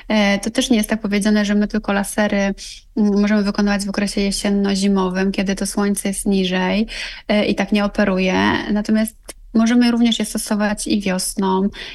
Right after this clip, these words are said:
Jeżeli mamy pacjentkę, która w okresie letnim nigdzie nie wyjeżdża, dalej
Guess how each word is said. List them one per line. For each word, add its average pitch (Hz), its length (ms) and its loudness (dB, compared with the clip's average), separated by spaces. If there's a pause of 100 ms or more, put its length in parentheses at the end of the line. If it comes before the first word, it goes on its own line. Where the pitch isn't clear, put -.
Jeżeli 214 340 2
mamy 214 260 4
pacjentkę, 220 500 -2
która 208 340 -2
w 196 80 -6
okresie 214 400 -2
letnim 202 460 0
nigdzie 214 240 2
nie 214 160 4
wyjeżdża, 185 760 -2 (100)
dalej 196 360 -2